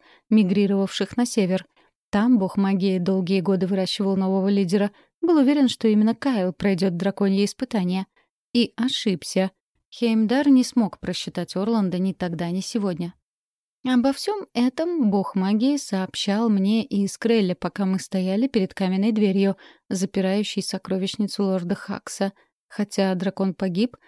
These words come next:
снять печать с двери мог только тот, кто победил на магической дуэли. «Какая-то сложная и мудрёная система защиты»,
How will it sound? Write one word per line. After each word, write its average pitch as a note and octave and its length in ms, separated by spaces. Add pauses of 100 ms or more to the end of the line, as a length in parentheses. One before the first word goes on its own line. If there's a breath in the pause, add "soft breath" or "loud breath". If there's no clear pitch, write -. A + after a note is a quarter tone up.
(140 soft breath)
снять G#3+ 400
печать - 480
с F#3+ 100
двери F#3 360
мог G#3 260
только F#3 420 (100)
тот, G3+ 320
кто - 200
победил F#3 560
на A#3 100
магической F#3+ 640
дуэли. G3 420 (920)
«Какая-то - 440
сложная G3 480
и - 20
мудрёная F#3 520
система G3 460
защиты», G3+ 480